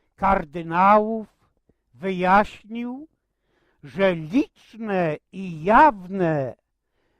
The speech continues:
wezwania publiczne Franciszka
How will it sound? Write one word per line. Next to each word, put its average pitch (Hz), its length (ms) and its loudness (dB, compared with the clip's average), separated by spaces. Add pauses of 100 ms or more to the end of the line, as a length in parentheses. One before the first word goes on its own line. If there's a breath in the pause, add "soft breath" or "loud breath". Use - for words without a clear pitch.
(140)
wezwania 240 840 0
publiczne 220 880 -10
Franciszka 220 1200 -8